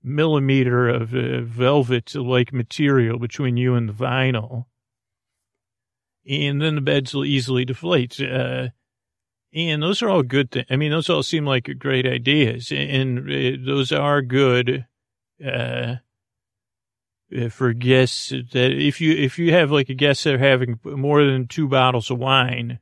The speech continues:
these, these inflatable beds work great. But, uh, what I've learned is that, uh, at least in my life, uh, as soon as you eliminate those, uh, th-, those, uh,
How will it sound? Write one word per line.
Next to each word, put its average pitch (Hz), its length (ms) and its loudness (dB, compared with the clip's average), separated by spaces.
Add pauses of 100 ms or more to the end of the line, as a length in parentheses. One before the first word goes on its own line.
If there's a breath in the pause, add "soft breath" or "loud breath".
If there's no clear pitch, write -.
(200)
these, 139 400 -2 (100)
these 131 360 -2
inflatable 120 460 2
beds 123 300 -2
work 123 220 -4
great. 123 520 -4
But, 127 220 0
uh, 127 220 2
what 135 140 0
I've 127 120 2
learned 135 260 2
is 113 140 0
that, 127 240 -2
uh, 113 240 0 (300)
at 147 80 0
least 165 180 2
in 139 80 0
my 143 220 4
life, 120 420 0
uh, 131 240 0 (640)
as - 80 -10
soon 202 160 -4
as 151 120 0
you 156 120 2
eliminate 139 400 4
those, 123 260 0
uh, 127 60 -4
th-, 139 500 -4
those, 127 320 2
uh, 131 280 -2